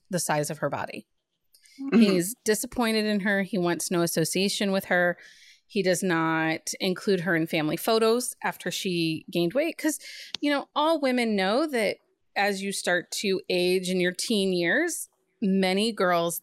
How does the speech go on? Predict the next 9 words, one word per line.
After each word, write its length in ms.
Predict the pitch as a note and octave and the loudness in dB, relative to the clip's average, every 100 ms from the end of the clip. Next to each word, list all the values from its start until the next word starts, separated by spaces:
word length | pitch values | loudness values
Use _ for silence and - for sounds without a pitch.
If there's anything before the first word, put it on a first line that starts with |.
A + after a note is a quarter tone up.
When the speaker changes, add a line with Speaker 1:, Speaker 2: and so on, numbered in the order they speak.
| - | -4
Speaker 1:
that's 300 | E3 - - | -2 -4 -4
when 160 | F#3 F3 | -2 0
their 140 | E3+ | 0
weight 280 | E3 E3+ D#3 | 0 -2 -2
issues, 720 | - D#3 - A#2 A#2 A3+ - - - - - - - | -4 -4 -4 -4 -4 -4 -6 -10 -16 -20 -20 -16 -4
um, 460 | F#3+ D#3 F#2 C#3 A3 _ _ _ _ _ _ _ _ _ _ _ - - | -2 0 -2 -8 -12 _ _ _ _ _ _ _ _ _ _ _ -8 -6
start 300 | - - A3 | -6 -2 0
to 100 | - | 0
show. 400 | A3 - - - | -2 0 -2 -4